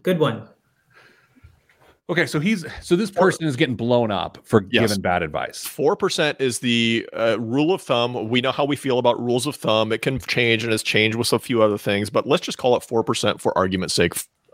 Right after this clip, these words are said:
Speaker 3: a segment.
Speaker 2: Let's do that, and I wanna go one step for-, further.
Speaker 3: Okay.
Speaker 2: Personally, and as I look at my own finances, I use three percent.
Speaker 3: Okay.
Speaker 2: Okay, I just, that is me,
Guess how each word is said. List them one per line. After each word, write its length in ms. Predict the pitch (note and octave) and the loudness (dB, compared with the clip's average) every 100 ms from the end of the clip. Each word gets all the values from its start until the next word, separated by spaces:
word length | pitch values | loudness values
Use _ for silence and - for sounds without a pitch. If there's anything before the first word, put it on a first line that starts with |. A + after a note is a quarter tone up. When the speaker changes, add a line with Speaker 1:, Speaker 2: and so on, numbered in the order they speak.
| - | -2
Speaker 3:
a 60 | - | 0
segment. 340 | - - - _ _ _ _ _ _ _ - - | 0 -2 -8 _ _ _ _ _ _ _ -20 -6
Speaker 2:
Let's 160 | B2 - | -4 -4
do 140 | G#3+ | -2
that, 180 | D#3 C#3 | 0 0
and 80 | B2 | -2
I 60 | |
wanna 200 | B2 A#2+ | 0 0
go 120 | A#2 | 0
one 180 | G#2+ A#2 | 0 0
step 260 | B2 E3 - | 0 -2 -2
for-, 280 | C3+ G#2 - | 0 0 2
further. 400 | A2 F2 B1+ - _ _ | 2 2 -2 -10 _ _
Speaker 3:
Okay. 120 | - C3+ | -4 -2
Speaker 2:
Personally, 720 | D3+ - F#3+ G3 G#3+ G#3+ - _ _ | -2 -2 -2 0 -2 -6 -10 _ _
and 100 | C3+ | -2
as 60 | A#2+ | 0
I 80 | A#2 | 2
look 200 | B2+ C3+ | 2 0
at 80 | B2+ | 0
my 220 | A2 A2 | 0 0
own 260 | C3+ A#2+ C#3+ | 0 0 0
finances, 880 | - C#3 C#3+ D3+ D3+ E3+ F3 E3 - _ _ _ _ - | 0 0 2 -2 -2 -2 -2 -2 -12 _ _ _ _ -2
I 100 | B2 | 0
use 340 | C3+ C3 A#2+ | 2 0 -2
three 240 | - G#2+ F#2 | -2 0 0
percent. 400 | - - - - _ _ _ _ _ - | -2 -8 -10 -10 _ _ _ _ _ -10
Speaker 3:
Okay. 240 | - C#3+ G3+ _ _ _ _ - | 2 2 2 _ _ _ _ -4
Speaker 2:
Okay, 180 | G#2+ B2+ | 0 2
I 80 | A#2 | 0
just, 160 | A#2 - G2+ | -4 -10 0
that 180 | A2+ B2 | 2 2
is 140 | C3 | 0
me, 440 | D#3 D3+ F#3 F#3+ | -2 0 -2 -4